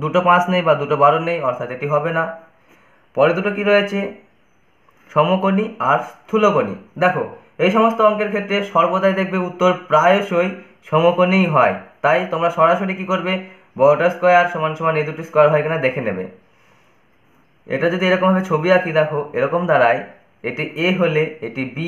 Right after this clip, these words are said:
এবং এটি সি হলে বড়টি তেরো, এটি পাঁচ, এটি বারো। পিথাগোরাসের উপপাদ্য অনুযায়ী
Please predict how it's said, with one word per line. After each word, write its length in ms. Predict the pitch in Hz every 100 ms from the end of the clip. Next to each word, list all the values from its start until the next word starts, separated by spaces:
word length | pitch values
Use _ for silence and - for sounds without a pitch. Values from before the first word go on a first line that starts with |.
| 170
এবং 140 | 120 131
এটি 140 | 127 131
সি 200 | - 165
হলে 240 | 175 143 131 131 - _
বড়টি 320 | 120 127 131 143
তেরো, 240 | 151 156 170 - 107
এটি 200 | 107 117 -
পাঁচ, 280 | 131 143 175 - - 104
এটি 160 | 101 120 131
বারো। 240 | 139 113 92 - _ _ _ _
পিথাগোরাসের 600 | 143 220 214 226 220 202
উপপাদ্য 320 | 202 196 185 165 156
অনুযায়ী 340 | 147 127